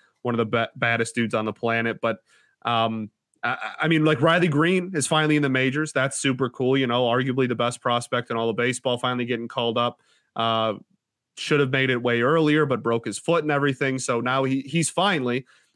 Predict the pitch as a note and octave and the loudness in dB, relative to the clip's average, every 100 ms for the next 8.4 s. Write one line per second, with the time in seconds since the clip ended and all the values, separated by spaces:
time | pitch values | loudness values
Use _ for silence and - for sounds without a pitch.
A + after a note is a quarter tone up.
0 | - C#3+ D3 C3+ C3 C3 D#3 - C3+ C#3 | -6 0 2 2 0 0 -4 0 0 0
1 | C3 C3+ B2 C3 B2+ - - D3 C3 B2 | 0 0 2 2 -2 -8 -8 -2 0 2
2 | B2 B2 - C#3 C#3 C3+ B2+ B2+ B2+ C3 | 2 0 -2 0 0 0 0 0 0 0
3 | A#2+ A2+ A#2 A#2 A#2+ B2 - B2 A#2 - | 0 -2 -4 -2 -2 -2 -4 -4 -4 -2
4 | A#2+ A#2+ A#2 - B2 A#2+ A#2 B2 A#2+ B2 | -2 0 -4 -4 -8 -8 -8 -4 -2 0
5 | B2 - - _ _ _ - C3+ C#3 D3 | -2 -6 -20 _ _ _ -2 -2 0 -2
6 | D3+ C#3+ F3+ F#3 E3+ D3+ D#3+ D#3 - D#3+ | -2 -2 0 0 0 2 2 0 0 0
7 | D3 C3 C3 C3+ C#3+ B2+ C3+ - C3 A#2+ | 0 0 0 2 2 2 -2 -2 -2 0
8 | B2+ B2+ B2 | 2 2 0